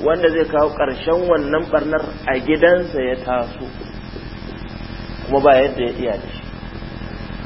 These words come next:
An fahimta ko? Wannan yake nuna maka cikar ikon Allah.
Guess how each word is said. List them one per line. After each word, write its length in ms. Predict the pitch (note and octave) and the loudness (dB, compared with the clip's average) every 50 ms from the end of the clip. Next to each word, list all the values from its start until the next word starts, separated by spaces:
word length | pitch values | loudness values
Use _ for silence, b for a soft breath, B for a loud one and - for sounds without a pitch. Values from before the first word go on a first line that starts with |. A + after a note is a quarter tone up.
| - - - | -10 0 2
An 140 | B2 C3+ C3 | 2 2 4
fahimta 360 | C3 C3+ B2+ B2+ B2+ - A#2+ | 6 4 4 4 4 2 2
ko? 240 | A2+ A2 A#2 C#3 D#3 - - - - - - - - - | 2 2 -2 -4 -6 -6 -10 -10 -10 -10 -10 -10 -8 2
Wannan 340 | G#2+ C3 D3 D#3 D3 D3 D3 | 6 6 6 8 6 4 2
yake 180 | D3 D#3 C#3 C3+ | 2 0 -2 0
nuna 200 | C#3 C#3 C3 B2 | 0 0 0 0
maka 240 | B2+ C3 B2 B2 A2 - | 0 -2 -4 -6 -8 -8
cikar 320 | - C3 A#2+ - C#3 C#3 | -8 -8 -6 -4 -2 -2
ikon 500 | C3+ - - D#3 D#3 D3 - C3+ A2+ G#2 | -2 -2 0 0 0 0 0 -4 -4 -4
Allah. 320 | G#2+ - A2 G#2 E2+ E2+ | -4 -4 -4 -4 -4 -6